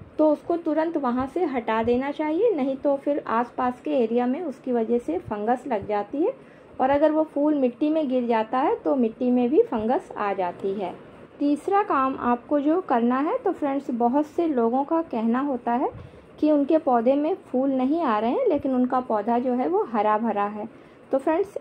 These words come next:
ऐसी condition में हो सकता है कि आप जो अपने पौधे को खाद दे रहे हैं उस fertilizer में nitrogen की मात्रा ज़्यादा हो और phosphorus, potassium तथा calcium की मात्रा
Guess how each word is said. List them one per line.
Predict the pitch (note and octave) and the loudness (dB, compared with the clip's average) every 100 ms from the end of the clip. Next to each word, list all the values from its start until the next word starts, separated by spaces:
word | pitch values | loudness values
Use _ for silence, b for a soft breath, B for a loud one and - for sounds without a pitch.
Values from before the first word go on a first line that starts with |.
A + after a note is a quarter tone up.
| A3 | 2
ऐसी | C4 C4+ F4 | 2 2 -2
condition | D4 A#3 A#3+ A#3+ C#4+ | 0 2 2 2 0
में | C#4+ D#4+ F4 | 0 -2 0
हो | A#3+ C4+ | 4 4
सकता | D#4+ A#3 - A#3+ | 2 -4 -2 -2
है | C#4+ G#4+ | 0 0
कि | G#4 | 0
आप | C#4 A3+ A#3 A#3 | 0 -2 -2 0
जो | C#4+ | 2
अपने | C4+ B3+ B3 | 2 0 -2
पौधे | A#3+ A3+ A3 B3 | -2 0 0 0
को | C4+ C#4 | -2 -4
खाद | - G3+ G#3 G#3 | -2 -2 0 4
दे | B3+ | 6
रहे | D#4 G#3+ F#3+ | 6 0 -2
हैं | A3+ B4+ B B B - - | -4 -6 B B B -8 0
उस | E4 E4+ | 0 2
fertilizer | C4+ A#3+ A3+ B3 A#3 A#3 C4+ | 2 2 2 0 0 2 2
में | C4+ C4+ G#4 | 2 2 2
nitrogen | A#3 A3 A3 - C4+ C#4+ E4 | 2 2 -2 2 2 4 2
की | E4 C4 | 2 2
मात्रा | G#3 G3+ - D#4+ G#4+ | 0 -2 -2 0 0
ज़्यादा | A3+ G#3 A3 | 0 0 2
हो | C4+ F4+ C#5 - | 2 2 0 0
और | A3+ A#3 | 0 0
phosphorus, | A#3 A#3+ A3+ - B3+ C#4 F#4+ - | 0 0 0 0 0 0 0 -2
potassium | A#3 A3 A#3 - D#4 | -6 -2 -4 -2 -4
तथा | E4 A3+ A#3+ | -4 -4 -4
calcium | A#3+ A3 G#3 - C4 | -2 -4 -4 -6 -6
की | C#4 B3 | -2 0
मात्रा | G#3 G3 - | 0 -4 -4